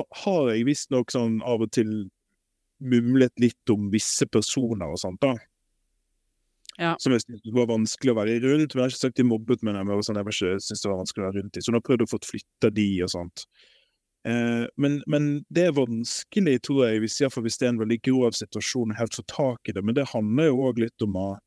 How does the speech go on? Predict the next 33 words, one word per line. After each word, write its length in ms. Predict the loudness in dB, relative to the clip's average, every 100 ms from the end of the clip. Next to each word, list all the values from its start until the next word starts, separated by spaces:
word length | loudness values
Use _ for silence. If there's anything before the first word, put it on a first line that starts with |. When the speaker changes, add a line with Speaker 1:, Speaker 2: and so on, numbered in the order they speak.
| _ _ _ _ -4
Speaker 1:
være 160 | 0
tålmodig, 640 | 0 0 0 -2 -2 -2 -4
da, 80 | -2
sant? 460 | 0 -2 -2 -8 -8 -2 2
Grave 320 | 4 4 2
litt 220 | 2 -2
i 20 |
det, 140 | -2 2
se 180 | 2
på 160 | 2 -2
tegnene 400 | -2 0 0 0 0
når 80 | -2
noen 180 | -4 -6
kommer 220 | -4 -2
hjem. 320 | -2 -2 -6 -10 _ _ _ _ -2
Gruer 380 | 0 4 4
de 80 | 4
seg 140 | 2 0
til 80 | 0
å 80 |
gå 60 | -2
på 80 | -4
skolen? 380 | -4 0 2 2
Det 80 | 0
er 80 | -2
kjempetydelige 880 | -8 -10 -6 -4 0 0 0 -2 -4
tegn. 300 | -4 -4 -4
Speaker 2:
Mm. 160 | -8 -4 -2
Speaker 1:
Hvorfor 320 | -2 -2 -2
gruer 300 | 0 2 0
de 60 | 0
seg? 380 | 0 0 2 0 -4 _ _ _ _ _ -4
Eh, 240 | 0 0